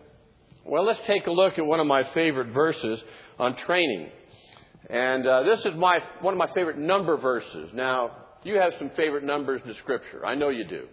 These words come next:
Scream out one of your favorite biblical numbers. Four twelve.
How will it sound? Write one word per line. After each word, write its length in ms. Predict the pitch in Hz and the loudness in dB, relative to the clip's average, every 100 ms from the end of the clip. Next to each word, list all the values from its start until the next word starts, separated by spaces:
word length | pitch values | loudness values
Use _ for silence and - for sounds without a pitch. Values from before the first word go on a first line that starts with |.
| - - - | -20 -20 -14
Scream 340 | - 240 262 | 0 4 6
out 180 | 233 220 | 8 6
one 140 | 208 220 | 6 4
of 40 | |
your 120 | 196 | 2
favorite 560 | - 208 208 180 165 - | 2 4 4 4 -2 2
biblical 400 | 185 185 - 160 | 2 2 0 0
numbers. 440 | 156 147 92 80 - - - - _ - - _ - - _ - - _ - - - - - - - - - - - - - - - - - - - - - | 2 2 -2 -8 -14 -20 -20 -20 _ -20 -20 _ -20 -20 _ -20 -20 _ -20 -20 -20 -20 -20 -20 -20 -20 -20 -20 -20 -20 -20 -20 -20 -20 -20 -20 -20 -20 4
Four 180 | 220 247 | 6 6
twelve. 540 | 220 277 247 135 87 | 6 8 8 6 2